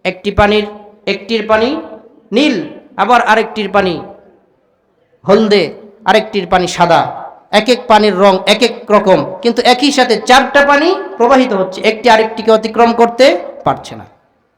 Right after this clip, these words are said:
এই অন্তরালের আবিষ্কার। এবার তিনি বুঝতে পারলেন, না, এটা কোনো মানুষের গ্রন্থ হতে পারে না, এটা যিনি আসমান জমিন সৃষ্টি করেছেন,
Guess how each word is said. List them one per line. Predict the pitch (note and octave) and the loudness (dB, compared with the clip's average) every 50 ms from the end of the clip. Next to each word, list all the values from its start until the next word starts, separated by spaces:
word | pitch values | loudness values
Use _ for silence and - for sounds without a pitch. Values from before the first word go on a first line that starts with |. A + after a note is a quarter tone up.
| _ _ _ _ _ _ _ _ _ _ _ | _ _ _ _ _ _ _ _ _ _ _
এই | - B3+ C4+ | 0 0 2
অন্তরালের | B3 A#3 A#3 A#3+ A#3 A3+ A3 G#3+ G3+ G3 F#3 | 4 4 2 4 4 4 4 4 4 4 4
আবিষ্কার। | F3 D#3+ D#3 D#3 D3+ - - - C3 A#2 G#2+ - - - - - _ _ _ _ _ _ _ _ _ _ _ _ _ _ _ _ _ _ _ _ _ _ - | 2 2 0 -2 -4 -6 -8 -8 -10 -10 -10 -12 -16 -20 -20 -20 _ _ _ _ _ _ _ _ _ _ _ _ _ _ _ _ _ _ _ _ _ _ 0
এবার | E3+ F#3+ F#3 F#3 F#3 | 2 2 4 2 2
তিনি | F#3 E3+ E3+ | 0 -2 0
বুঝতে | D#3 F3 F3+ F3 - F#3 F3+ | 0 0 -2 0 0 0 2
পারলেন, | D#3+ E3 D#3 D3+ D3+ D3 C3 A#2+ A2+ A2 A2 - C3+ | 2 2 2 2 2 0 -2 -2 -4 -8 -10 -8 -4
না, | C#3+ C#3+ C#3 B2 - | -2 -2 -2 -2 -4
এটা | C3 - D3+ | -6 -8 -8
কোনো | C#3 C#3+ C#3 C3 | -6 -6 -6 -4
মানুষের | B2+ C#3 E3 G3 F3+ - - D#3+ C#3+ | -2 -2 -2 -2 -2 -2 -4 -4 -4
গ্রন্থ | C#3+ C#3 D3 C#3+ C#3+ C#3+ | -4 -4 -4 -4 -4 -6
হতে | C#3+ C3 C3+ C#3 C3+ C3 | -8 -8 -8 -8 -8 -2
পারে | C3 E3+ F#3+ A3 A3 | 0 2 4 4 4
না, | G#3 F3 C#3+ G#2 - - - - - - | 2 2 0 -2 -6 -10 -14 -16 -16 -16
এটা | - E3+ - | -8 -6 -6
যিনি | F3+ E3 B3+ B3 A#3+ A3 - - - - - - _ _ _ _ _ _ _ _ _ _ _ _ _ _ _ _ _ _ - | -4 -2 -2 -2 -2 -4 -4 -8 -14 -18 -20 -20 _ _ _ _ _ _ _ _ _ _ _ _ _ _ _ _ _ _ -4
আসমান | F#3 F#3 - - - A#3+ C4 C4+ C4 A#3+ G3 D3 | -4 -4 -4 -2 2 4 6 6 4 4 0 2
জমিন | D#3 A#3 C4+ D#4 E4+ E4 D4 | 2 4 4 6 4 4 2
সৃষ্টি | - - C#4 C4 - - B3+ | 2 0 -2 -2 -2 -2 -2
করেছেন, | A#3+ A3+ A3+ A3 G#3 G#3+ - G3+ E3+ D3 C3+ | 2 4 4 4 4 2 2 0 0 0 -2